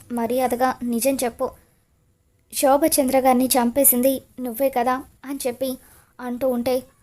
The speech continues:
"అవును, అవును, శోభచంద్రను చంపేసింది నేనే, కానీ ఇదంతా నేను బావ కోసమే చేశాను. బావంటే నాకు ప్రాణం, అందుకే ఎలాగైనా సరే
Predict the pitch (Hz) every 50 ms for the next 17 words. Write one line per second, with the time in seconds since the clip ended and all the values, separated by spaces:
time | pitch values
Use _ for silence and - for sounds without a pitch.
0 | _ _ _ - 254 254 262 269 262 - - - - 262 254 247 262 269 254 -
1 | - - _ _ _ _ _ _ _ _ - - - - 294 254 277 269 330 302
2 | 294 285 - 285 254 254 262 262 254 262 269 - 269 240 233 247 285 277 262 247
3 | 247 247 247 269 262 - - - 269 262 247 262 269 277 254 - - 277 - -
4 | 277 254 240 262 277 269 240 247 240 240 240 240 285 269 247 240 240 262 285 -
5 | _ _ _ _ _ _ _ _ _ _ _ _ _ _ _ _ _ _ _ _
6 | _ _ _ _ _ _ - 226 220 226 - 240 226 247 269 294 285 - 262 254
7 | - 277 269 269 - 285 262 254 - 262 254 262 - - _ _ _ _ _ _
8 | _ _ _ _ _ _ _ _ _ _ _ _ _ _ _ _ _ - 214 208
9 | 220 247 233 262 277 302 294 262 247 254 262 262 254 - - 269 262 277 254 -
10 | 277 269 - - 247 233 233 247 269 262 - - _ - 254 254 247 262 294 -
11 | 294 269 247 240 254 262 254 262 247 247 262 254 - 262 254 262